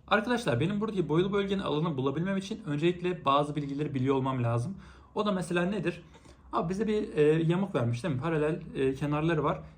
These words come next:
Şimdi bir paralel kenarlı bir dörtgende abi benim bilmem gereken bir bilgi var. O da şudur.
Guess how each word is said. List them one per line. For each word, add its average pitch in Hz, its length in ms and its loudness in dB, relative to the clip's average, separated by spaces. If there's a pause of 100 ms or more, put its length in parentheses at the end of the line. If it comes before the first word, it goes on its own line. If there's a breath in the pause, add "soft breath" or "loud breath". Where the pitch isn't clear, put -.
Şimdi 190 260 -2
bir 240 160 -6
paralel 190 460 0
kenarlı 175 400 0
bir 123 120 -2
dörtgende 170 540 2
abi 120 220 2
benim 151 300 0
bilmem 165 300 2
gereken 160 320 2
bir 147 80 -2
bilgi 131 300 0
var. 110 120 -4 (100)
O 180 120 -2
da 165 60 0
şudur. 156 340 -2